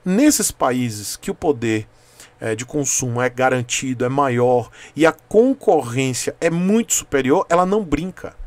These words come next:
Ela não tira onda com o consumidor, ela não cospe na cara do consumidor, ela não pede pro consumidor abrir a boca pra ela fazer cocô, como ela faz aqui no Brasil. Então é esse senso que eu quero que vocês tenham. Não é o senso de boicote.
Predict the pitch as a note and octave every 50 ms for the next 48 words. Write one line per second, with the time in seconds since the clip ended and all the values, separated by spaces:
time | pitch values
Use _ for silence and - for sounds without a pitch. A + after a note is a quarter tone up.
0 | - - - - - - - - - E3+ F#3 G3+ G#3+ A3+ A3 - - A3+ G3+ D3+
1 | C3 B2 B2 A#2 A#2 A2+ - A#2 A2 - A2 G2+ - - A#2 G#2+ F#2+ G2 G#2+ A2+
2 | C3 D#3 F#3+ G3 - - F3 F3+ F3+ E3 - - C3+ B2 A2+ G2+ - - A2 A2
3 | G#2+ G2 G#2 - - G2+ - - A2 G#2+ G2 G2 G#2 A#2+ D3 E3 F#3 F3+ - E3
4 | D#3 D3 - - - D3 C#3 - - C3+ B2+ A#2+ B2+ A#2+ A#2+ A#2 A2+ A2 A2 A#2+
5 | B2+ - C#3 - E3 F3 D#3+ - F3 D#3+ D#3+ D#3+ - - - - - E3 E3 D#3
6 | - - - - - - _ - D#3 D3+ D#3+ E3+ E3 - E3 E3 D#3+ E3 - -
7 | E3 E3+ F3 G3+ A3 G3+ F3+ F3 F3 F3+ F3 _ _ _ _ _ - - - -
8 | - - - _ _ _ _ _ _ _ _ - B2+ - F#3 - - F3+ F#3 F#3
9 | G#3+ B3 C4 A3 - - D3+ - - D#3 D#3 E3+ F3 E3+ - C#3+ C#3 C3+ A#2+ -
10 | C#3 B2+ B2+ - C3+ B2 B2 - - A#2 - - - A2+ G#2+ A2 A#2 A2+ - _
11 | _ _ _ _ - - - _ _ - E3 F3 F#3+ A3 A#3+ A#3+ A3+ - - E3
12 | D#3 - - C#3 B2+ C3 B2+ A2+ - - - G2+ G#2 - - - - - -